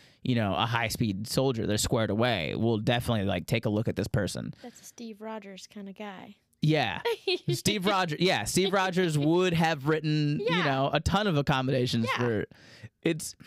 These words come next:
Speaker 2: That's what, that's my, that, that's all I know about the military is Steve Rogers.
Speaker 1: The one thing that bothers me about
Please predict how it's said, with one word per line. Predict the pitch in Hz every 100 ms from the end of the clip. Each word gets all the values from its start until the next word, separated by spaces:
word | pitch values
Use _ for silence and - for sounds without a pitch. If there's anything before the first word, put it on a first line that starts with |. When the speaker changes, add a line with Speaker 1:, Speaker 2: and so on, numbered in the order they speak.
| -
Speaker 2:
That's | 254 285
what, | 262 247 -
that's | 214
my, | 269 247 226 220 -
that, | 214 214
that's | 220 220
all | 214
I | 202
know | 185
about | 147 -
the |
military | - 107 - - 117 -
is | - - - 190
Steve | - - - - -
Rogers. | - 240 226
Speaker 1:
The | 156
one | 165 175 175
thing | 175
that | 160 135
bothers | 127 117 120 113
me | 117
about | 104 95